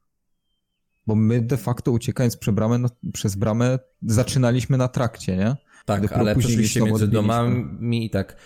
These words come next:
Speaker 2: Trakt jest niedaleko, na północ od was.
Speaker 1: Mm.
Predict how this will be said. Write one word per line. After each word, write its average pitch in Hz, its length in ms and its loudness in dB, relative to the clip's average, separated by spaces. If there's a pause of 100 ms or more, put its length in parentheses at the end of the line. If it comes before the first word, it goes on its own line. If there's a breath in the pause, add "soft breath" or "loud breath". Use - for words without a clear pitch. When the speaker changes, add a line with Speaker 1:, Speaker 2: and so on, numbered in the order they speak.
(220 loud breath)
Speaker 2:
Trakt 160 280 -2
jest 131 140 0
niedaleko, 104 560 0
na 101 100 -2
północ 107 500 0
od 92 140 -4
was. - 420 -10 (440)
Speaker 1:
Mm. 98 580 0